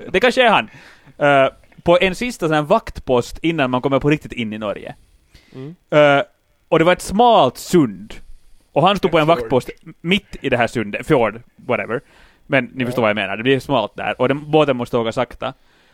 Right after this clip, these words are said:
Speaker 1: Och hade han en gammaldags kanon från artonhundratalet. Och så såg de att där kom ett skepp, det var dimmigt. Eh, och så frågade en, det var, det var två, tre typer på den här, på den här vaktposten,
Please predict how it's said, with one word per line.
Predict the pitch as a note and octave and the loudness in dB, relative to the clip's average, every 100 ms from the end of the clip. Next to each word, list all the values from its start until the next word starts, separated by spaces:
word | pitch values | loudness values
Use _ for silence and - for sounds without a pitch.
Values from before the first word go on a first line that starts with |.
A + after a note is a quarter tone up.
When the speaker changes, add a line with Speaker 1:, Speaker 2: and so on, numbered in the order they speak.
| _ _ _ | _ _ _
Speaker 1:
Och | E3+ | 0
hade | F3 F3+ | 2 2
han | E3+ F3+ | 2 2
en | F3 E3 | 0 0
gammaldags | F#3+ B3+ A3+ E3 C3+ B2 B2+ - - - _ | 0 0 0 0 2 2 -2 -4 -16 -20 _
kanon | - D3+ F3+ G3 B2 G#2+ B2+ C3+ D3 - | -2 0 0 0 -2 -6 -8 -10 -14 -4
från | D#3 D#3 B2 G#2+ G#2+ - _ _ - | 2 4 4 2 -2 -10 _ _ -2
artonhundratalet. | C#3+ A#2+ - F#2+ - G2 G#2 F#2+ F#2 - - _ _ _ _ _ _ _ _ _ - - | 0 0 -2 -12 -10 -10 -10 -10 -10 -12 -14 _ _ _ _ _ _ _ _ _ -20 -2
Och | D#3 | -2
så | F3+ | 0
såg | F3 A3+ F#3+ | 2 4 4
de | D3 C#3 | 2 2
att | C#3 | 2
där | D#3 | 2
kom | D3+ B2 | 0 -4
ett | - | -4
skepp, | - A#3 - - - | 0 0 -2 -6 -6
det | C3 | -2
var | B2+ | 0
dimmigt. | A#2+ G3 G3 F3+ E3 F#3+ - - - - - - - - | 0 0 -2 -4 -2 -4 -4 -12 -20 -20 -20 -18 -20 -4
Eh, | D3+ D3+ D3 - _ | 4 6 4 2 _
och | F3+ D#3+ | -2 0
så | F3+ | 2
frågade | G3+ G3 D3 D3 | 4 4 4 2
en, | D3 | 2
det | |
var, | D#3 E3 | 0 2
det | |
var | D3+ - - | -2 -2 0
två, | E3 | 0
tre | D3 C3 | 2 0
typer | B2 G#2+ G2+ | 0 -4 -4
på | G#2 | -4
den | G#2+ | -4
här, | G#2 | -6
på | - A2 | -6 -8
den | G#2+ | -4
här | G#2+ | -2
vaktposten, | A#2 - G2+ - G#2 | -2 -2 -10 -10 -12